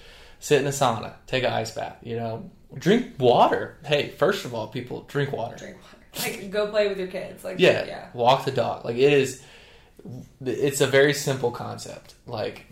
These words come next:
Speaker 1: and it's even simpler when you think about it. Like, think about this. Find something heavy, pick it up,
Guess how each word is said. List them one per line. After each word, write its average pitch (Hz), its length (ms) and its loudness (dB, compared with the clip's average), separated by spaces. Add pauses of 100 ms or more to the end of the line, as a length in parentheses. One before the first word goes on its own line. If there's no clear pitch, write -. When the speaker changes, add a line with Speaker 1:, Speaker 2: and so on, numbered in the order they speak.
(520)
Speaker 1:
and 143 140 2
it's 143 160 0
even 160 260 4
simpler 165 640 2
when 123 140 2
you 117 80 0
think 131 180 0
about 117 240 2
it. - 20 -8
Like, - 280 -10
think 156 160 6
about 123 160 4
this. - 160 -4 (920)
Find 156 300 8
something 170 220 4
heavy, 139 380 -4 (1040)
pick 139 180 2
it 113 80 2
up, - 260 -8